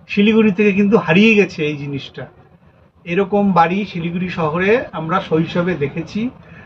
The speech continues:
ভূমিকম্প প্রবণ এই অঞ্চল আমাদের, দার্জিলিং পাহাড় এবং তার পাহাড় সংলগ্ন এলাকা, এখানের বাড়িঘর কাঠের তৈরি করবার কথাও বারবার ভূ বিশেষজ্ঞরা বলছেন, কিন্তু কেউ আমরা,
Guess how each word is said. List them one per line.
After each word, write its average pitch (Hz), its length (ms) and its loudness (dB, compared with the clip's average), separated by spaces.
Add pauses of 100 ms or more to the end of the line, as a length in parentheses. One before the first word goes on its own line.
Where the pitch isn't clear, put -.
(300)
ভূমিকম্প 190 680 2
প্রবণ 180 400 0
এই 180 160 2
অঞ্চল 156 420 0
আমাদের, 156 360 0 (420)
দার্জিলিং 156 540 -6
পাহাড় 160 420 2 (300)
এবং 160 220 -12
তার 156 220 -8
পাহাড় 151 340 -2
সংলগ্ন 160 600 -2
এলাকা, 143 500 -4 (360)
এখানের 175 400 -6
বাড়িঘর 156 560 -2
কাঠের 196 540 -4 (340)
তৈরি 160 200 -10
করবার 170 420 -2
কথাও 202 460 0 (380)
বারবার 165 380 2
ভূ 170 260 -6
বিশেষজ্ঞরা 165 720 -6
বলছেন, 147 440 -6 (400)
কিন্তু 165 460 -10
কেউ 170 280 -2
আমরা, 170 480 2